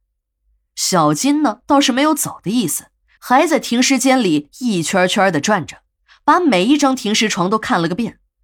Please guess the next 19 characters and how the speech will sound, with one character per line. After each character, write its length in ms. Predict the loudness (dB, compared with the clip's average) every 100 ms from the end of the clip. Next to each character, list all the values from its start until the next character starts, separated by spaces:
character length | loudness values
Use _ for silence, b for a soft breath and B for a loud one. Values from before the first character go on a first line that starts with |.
| _
好 220 | -2 0
像 160 | 2 0
是 100 | 0
在 100 | -2
找 240 | -2 -8
什 140 | -6 -2
么 80 |
东 180 | 0 0
西。 260 | 0 -6 _ _ _ _ _ _ _ _ _
当 160 | -2 -2
他 80 |
看 180 | 0 0
到 100 | 0
年 220 | 0 -2
轻 220 | -2 -2 -2
的 80 |
女 160 | -2 -2
尸 240 | 0 0
时， 320 | 0 -2 -4